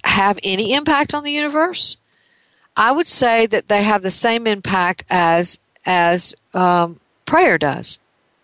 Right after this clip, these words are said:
So that when we pray for something, sometimes we get a yes, sometimes we get a no, sometimes we get a wait for it. And that's pretty much true around the globe, regardless of religion.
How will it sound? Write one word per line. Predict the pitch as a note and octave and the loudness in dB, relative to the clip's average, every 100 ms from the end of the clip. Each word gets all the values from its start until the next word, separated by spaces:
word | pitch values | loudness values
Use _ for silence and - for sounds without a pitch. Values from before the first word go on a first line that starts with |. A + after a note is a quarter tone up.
| _ _ _ _ _ | _ _ _ _ _
So | - - B3+ | -2 2 4
that | A#3+ | 4
when | A#3 A#3 | 2 2
we | A#3 A#3 A#3 | 0 2 0
pray | - - C4 F4 G#4 | -4 0 2 4 0
for | - | 0
something, | G3 F#3+ E3+ - G3 B3+ _ _ _ - | 0 0 -2 -2 -4 -6 _ _ _ -4
sometimes | - A#3+ C#4 B3 A#3 - - | -2 0 0 0 0 -2 -2
we | B3 | 0
get | B3 | 2
a | B3 | 2
yes, | F#3+ D#3+ F#3+ - - - _ _ _ | 2 2 2 2 0 -2 _ _ _
sometimes | - - G#3+ G#3 G#3 G#3+ | -2 -2 0 0 0 -2
we | A#3+ | -4
get | A#3 C4 | 0 0
a | C4 | 2
no, | A3 E3 D3+ F3+ G3+ _ _ _ - | 0 2 2 0 -4 _ _ _ -4
sometimes | - A#3+ A3 G#3 G#3+ | -2 0 0 0 0
we | A#3+ | -2
get | A3 A#3+ | 0 2
a | |
wait | A#3+ B3+ D4+ - | 4 2 0 -4
for | - D3 - | -4 -4 -4
it. | - - _ _ _ _ _ _ _ _ _ _ _ _ _ - | -12 -20 _ _ _ _ _ _ _ _ _ _ _ _ _ -4
And | G#3+ G#3 | 0 2
that's | G#3 G#3+ - - _ - | 2 2 0 -2 _ -6
pretty | G#3+ G#3 | -4 -2
much | G3+ - - | -2 -2 -2
true | - G3 G3+ | 0 2 2
around | G3 F#3+ A3+ | 2 2 0
the | C4+ | 0
globe, | G#3 E3 F3 F#3 | 2 4 2 0
regardless | F3+ F3+ F#3+ G#3+ B3 | 2 2 2 0 -2
of | A#3 | -2
religion. | G#3+ F3+ F#3+ A3 | 0 0 -2 -6